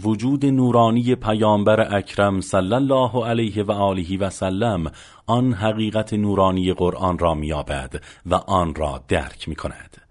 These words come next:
حقیقت قرآن در این مرتبهٔ الفاظ متکثری که ما می‌بینیم نیست،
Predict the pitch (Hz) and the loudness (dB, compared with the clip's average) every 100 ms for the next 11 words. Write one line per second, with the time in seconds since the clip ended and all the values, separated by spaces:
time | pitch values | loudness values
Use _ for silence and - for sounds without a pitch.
0 | _ _ _ - 80 90 87 98 98 98 | _ _ _ -4 0 0 0 0 0 0
1 | 95 107 110 110 - - - 98 117 123 | 2 2 2 0 -4 -10 2 4 4 2
2 | 123 117 - 110 110 127 135 - 120 113 | 2 0 0 0 0 0 0 2 0 0
3 | 123 120 110 113 104 104 - 104 - 101 | 2 0 2 -2 -2 -4 -2 -4 0 0
4 | 98 98 87 98 95 90 85 78 80 78 | 2 0 -2 -2 2 2 0 -4 -6 -4
5 | 85 90 82 117 87 73 - | -2 -2 -2 -4 -4 -10 -14